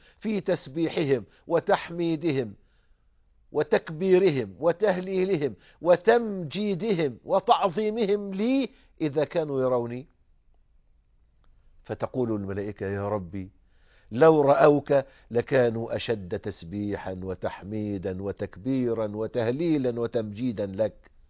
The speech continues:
سبحانك ربي، سبحانك، سبحانك، ما أعظم شانك.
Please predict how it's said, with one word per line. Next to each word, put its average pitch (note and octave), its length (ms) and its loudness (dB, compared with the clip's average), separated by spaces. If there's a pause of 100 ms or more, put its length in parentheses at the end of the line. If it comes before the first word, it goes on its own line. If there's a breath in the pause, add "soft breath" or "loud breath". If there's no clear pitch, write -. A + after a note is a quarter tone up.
(300)
سبحانك G2+ 600 -10
ربي، E2+ 400 -8 (1200)
سبحانك، G2+ 800 -6 (920)
سبحانك، A#2+ 680 -4
ما A#2 480 -4
أعظم A#2+ 720 -2
شانك. C#3+ 680 0